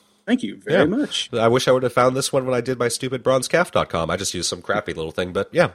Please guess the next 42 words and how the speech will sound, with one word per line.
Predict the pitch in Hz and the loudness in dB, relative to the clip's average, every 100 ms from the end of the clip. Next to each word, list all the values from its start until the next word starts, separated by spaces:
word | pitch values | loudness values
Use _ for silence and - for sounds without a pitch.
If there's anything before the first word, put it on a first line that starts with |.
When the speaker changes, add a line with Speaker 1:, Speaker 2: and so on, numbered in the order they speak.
| _ _ - | _ _ -8
Speaker 2:
good | 175 | -2
times. | 202 165 - | 0 0 -2
I | 135 | 0
mean, | 131 | 2
that's | 120 123 - | 2 0 0
part | 135 131 | 2 2
of | 120 | 6
why | 117 | 4
I | 113 | 4
did | 113 | 0
it | 110 | -2
again, | 113 107 | 2 2
too. | 107 117 | 0 -4
It | 85 | -4
was | 82 | -4
just | 90 - | -2 -2
like, | 82 85 - - - - - | -2 -6 -12 -14 -14 -8 2
all | 175 | 6
right, | 127 123 | 6 6
here's | 127 | 4
a, | 135 117 | 4 4
here's | 101 127 | 2 -2
an | 113 | 0
interesting | 104 107 - 107 | -2 -2 -2 -2
little | 101 95 92 - _ _ | 0 0 -2 -6 _ _
crappy, | - 101 98 98 90 - | -2 0 0 -2 -8 -10
you | 69 90 | -14 -8
know, | 85 | -8
template. | 82 117 101 87 90 | -4 -4 -2 -2 -2
Let's | 101 | -4
see | 104 | -2
how | 95 95 | -2 -2
quickly | - 107 95 | -4 -4 -4
I | 82 | -4
can | 87 | -4
slap | - 92 90 | 0 0 2
this | 87 - | -2 -2
together | 90 87 85 | 0 0 0
and | 87 | 0
make | 85 101 | 0 -2
it | |
look | 87 92 | -4 -6